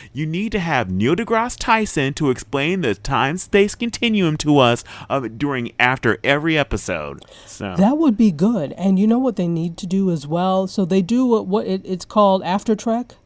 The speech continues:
Speaker 1: Yes.
Speaker 2: So they need to do that as a podcast as well.
Speaker 1: Oh, it would be excellent. It would be excellent. And then another, uh, C B S All Access show I gotta talk about that's gonna have a third season is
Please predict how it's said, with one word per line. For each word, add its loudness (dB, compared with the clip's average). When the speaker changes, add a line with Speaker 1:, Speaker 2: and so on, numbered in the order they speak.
Speaker 1:
Yes. -2
Speaker 2:
So 2
they 2
need 0
to -2
do -2
that -2
as -4
a -10
podcast -8
as -10
well. -6
Speaker 1:
Oh, 6
it 2
would 2
be 0
excellent. -2
It -8
would -6
be -4
excellent. -12
And -6
then -6
another, -4
uh, -4
C -8
B -4
S -4
All -2
Access -6
show -4
I -4
gotta -10
talk -10
about -8
that's -14
gonna -6
have -8
a -6
third -4
season -8
is 0